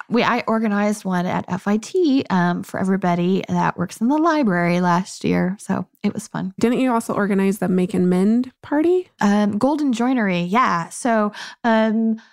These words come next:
Speaker 1: I am one of the founding board members of this organization here in New York, which is called Fashion Studies Alliance.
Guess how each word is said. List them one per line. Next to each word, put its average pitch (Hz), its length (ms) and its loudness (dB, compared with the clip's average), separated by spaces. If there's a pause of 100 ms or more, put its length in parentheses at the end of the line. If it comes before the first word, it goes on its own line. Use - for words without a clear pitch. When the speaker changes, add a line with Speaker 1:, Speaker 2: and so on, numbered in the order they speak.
(180)
Speaker 1:
I 294 440 2
am 226 200 2
one 226 100 2
of 226 80 0
the 214 60 0
founding 202 320 0
board 202 160 2
members 190 360 0
of 190 120 -2
this 190 240 0 (180)
organization 180 640 -2
here 175 220 -4
in 175 100 0
New 233 100 2
York, 214 320 2
which 185 100 -8
is - 100 -14
called 185 240 -2
Fashion 175 380 -2
Studies 180 360 -2
Alliance. 175 680 -2